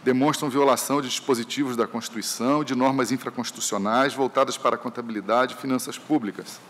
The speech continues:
No que se refere ao cumprimento de limites constitucionais, observa-se que, que houve excesso na despesa de pessoal da Câmara,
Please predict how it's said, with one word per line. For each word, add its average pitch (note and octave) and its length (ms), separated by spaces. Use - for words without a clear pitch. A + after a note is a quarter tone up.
No D#3+ 80
que - 60
se - 80
refere D#3 300
ao D3 80
cumprimento C#3 480
de C3 100
limites B2 380
constitucionais, A2+ 840
observa-se C#3 800
que, C#3 420
que C3 140
houve D3 240
excesso C#3+ 600
na A#2 120
despesa A#2 360
de G#2+ 120
pessoal G2+ 420
da A2+ 140
Câmara, C#3+ 580